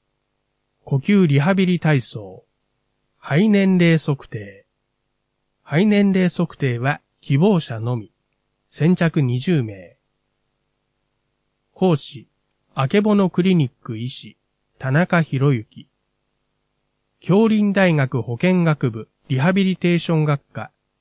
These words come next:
理学療法士、木村正彦。対象、区内在住在勤在学で七十歳以下の方。定員三十名、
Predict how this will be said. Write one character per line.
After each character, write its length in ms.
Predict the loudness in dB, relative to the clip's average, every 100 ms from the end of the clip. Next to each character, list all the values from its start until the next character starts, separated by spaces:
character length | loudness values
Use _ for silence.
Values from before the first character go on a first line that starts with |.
| _ _ -2
理 140 | 2
学 300 | 2 2 0
療 260 | 2 2 0
法 240 | -2 -4
士、 320 | -6 -16 -20 _ _ _ _ _ _ _ _ _ -6
木 140 | 2
村 260 | 4 4 2
正 300 | 0 -2 -6
彦。 320 | -8 -20 -20 _ _ _ _ _ _ _ _ _ _ _ _ _ _ _ -4
対 180 | -2
象、 420 | -2 -4 -4 -6 -12 _ _ _ _
区 120 | 0
内 300 | 2 2 -2 _ -8
在 280 | 0 0 0
住 320 | 2 2 2
在 280 | 2 0 0
勤 300 | 0 2 2
在 220 | 0 0
学 280 | 0 0 0
で 180 | 0 -2 _ _ _ _
七 340 | -2 2 2 2
十 160 | -2
歳 400 | -4 -4 -2 -2
以 160 | -4 -4
下 180 | 0 2
の 140 | 0
方。 360 | -2 -14 -18 -20 _ _ _ _ _ _ _ _ _ _ _
定 240 | 0 2
員 260 | 0 -2 -6
三 340 | -10 -2 0
十 220 | 2 0 0
名、 360 | -4 -12 -16